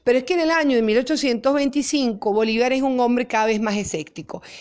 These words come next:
Ya lo era en el año de mil ochocientos doce cuando denuncia repúblicas aéreas. Ya lo era en el año de mil ochocientos diecinueve cuando dice que muy bien, que la democracia es perfecta,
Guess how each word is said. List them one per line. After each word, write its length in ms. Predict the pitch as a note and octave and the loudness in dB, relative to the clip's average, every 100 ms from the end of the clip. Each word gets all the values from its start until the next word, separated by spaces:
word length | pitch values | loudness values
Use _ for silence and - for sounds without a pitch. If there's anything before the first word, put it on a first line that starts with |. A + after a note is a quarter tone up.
| - | -6
Ya 120 | A#3+ | 0
lo 160 | D4 D#4 | 2 4
era 460 | F#4 F#4 G#3 E3+ - | 2 2 0 -2 -4
en 120 | G#3 G3 | -2 0
el 100 | G3 | 2
año 200 | F3+ F#3+ | 2 2
de 80 | |
mil 140 | G3 F3 | 2 0
ochocientos 500 | F3+ G3+ G3 E3+ F#3+ | -2 -4 -4 -2 0
doce 300 | F#3 F#3 G3+ | 0 0 -4
cuando 240 | F#3+ F#3 | -2 0
denuncia 420 | F3 F3+ F3 F3 | 2 2 0 0
repúblicas 760 | F#3+ F#3 F3+ F3 E3 F3+ F#3 D#3+ - | -2 -2 0 0 -2 -4 -4 -6 -4
aéreas. 680 | F3+ E3 F#3+ D#3 - - - - - - - | -2 0 2 0 -4 -14 -20 -20 -20 -20 -14
Ya 180 | G#3+ C4+ | -2 2
lo 160 | D4 D4+ | 4 4
era 300 | F4+ F4 A#3+ | 4 2 2
en 80 | |
el 100 | G#3+ | 2
año 220 | G3+ G3 A3 | 2 2 2
de 60 | |
mil 140 | G#3 G3+ | 2 0
ochocientos 540 | G#3 G#3+ G#3 F3+ G#3+ | -2 -4 -2 -2 0
diecinueve 580 | A#3+ A3+ A3 G3+ G#3 A3 | 0 -2 0 2 2 2
cuando 220 | A3 F#3+ | 0 2
dice 280 | F3+ F3 G#3+ | 0 0 -2
que 120 | A#3 | 0
muy 160 | F#3+ G3 | 2 2
bien, 300 | A#3+ C4 F#3+ | 2 0 -2
que 140 | G3 | -2
la 80 | F3 | 0
democracia 920 | F3 E3+ F#3+ F3 F3+ - A#3+ A#3+ A#3 | 0 -2 0 -2 -2 -2 0 2 2
es 360 | A#3 A#3+ A#3+ - - - - - | 2 2 -2 -12 -20 -20 -14 0
perfecta, 760 | A#3+ B3+ C4 B3 A#3+ C4+ C#4 | 0 2 2 0 2 0 0